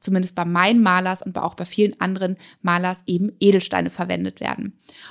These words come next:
Und die Edelsteine bringen nochmal ihre ganz eigenen Informationen mit, mit denen sie auf uns wirken können, mit denen sie uns positiv beeinflussen können. Und die Edelsteine wirken aufgrund verschiedener Merkmale.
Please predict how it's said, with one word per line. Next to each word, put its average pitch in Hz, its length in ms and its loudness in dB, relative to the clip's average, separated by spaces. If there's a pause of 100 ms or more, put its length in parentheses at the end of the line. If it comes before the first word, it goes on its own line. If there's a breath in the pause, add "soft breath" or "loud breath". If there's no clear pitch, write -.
Und 208 180 0
die - 180 -2
Edelsteine 202 840 2 (180)
bringen 240 440 4
nochmal 214 400 0
ihre 214 220 -4
ganz 220 560 0 (100)
eigenen 202 720 2
Informationen 196 880 0
mit, 175 300 -2 (680)
mit 185 300 -2
denen 214 300 4
sie 214 280 -6
auf - 300 -4
uns 208 380 4 (260 soft breath)
wirken 247 380 6
können, 190 300 0
mit 190 180 -4
denen 196 180 2
sie 190 140 -4
uns 175 240 -4
positiv 202 680 0
beeinflussen 180 720 -2
können. - 380 -4 (560 loud breath)
Und 196 160 2
die 214 160 4
Edelsteine 202 580 2
wirken 220 460 4 (100)
aufgrund 196 640 2
verschiedener 220 640 4
Merkmale. 175 720 -2